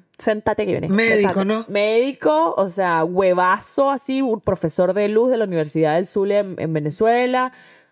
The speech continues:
Speaker 1: un, un crack. Mi papá estudia todos los días, médico internista, es un, la mente, es una mente brillante. Me dice, "Ven acá, ¿qué es eso de que vas a estudiar arquitectura?". Y yo, "Claro, papá, voy a estudiar arquitectura porque me gustaría hacer después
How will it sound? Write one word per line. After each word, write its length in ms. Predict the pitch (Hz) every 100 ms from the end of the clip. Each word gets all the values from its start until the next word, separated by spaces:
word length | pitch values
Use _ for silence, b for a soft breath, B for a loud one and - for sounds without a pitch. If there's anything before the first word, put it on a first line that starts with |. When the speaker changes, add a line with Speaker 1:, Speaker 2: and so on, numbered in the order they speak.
| _
Speaker 1:
un, 300 | 175 180 185
un 160 | 156 208
crack. 400 | 254 202 139 151
Mi 120 | 165
papá 200 | 156 165
estudia 340 | - 220 220 - _
todos 360 | 196 190 214 196
los 160 | 139
días, 400 | 127 - - - -
médico 320 | 156 165 175
internista, 520 | 143 151 139 127 131
es 60 | 131
un, 220 | 165 165
la 100 | 160
mente, 280 | 165 160 185
es 60 | 180 160
una 180 | 165 170
mente 260 | 170 170 185
brillante. 520 | 160 139 131 - - - _ _ _ _ _ _ - -
Me 60 |
dice, 120 | 226 294
"Ven 100 | 311
acá, 260 | - - _ b b b b b _ _ -
¿qué 100 | 320
es 60 | 285
eso 120 | 262
de 60 |
que 80 | 240
vas 80 | 208
a 40 |
estudiar 180 | 214 196
arquitectura?". 460 | 180 214 170 - 151
Y 40 |
yo, 120 | 147 160
"Claro, 260 | 240 349
papá, 220 | 339 349
voy 140 | 349 285
a 20 |
estudiar 240 | 254 269
arquitectura 640 | 269 277 277 285 302 285 285
porque 380 | 294 247 214 _ -
me 120 | 208
gustaría 440 | 202 - 190 180
hacer 200 | 180 208
después 580 | 214 - 294 269 247 -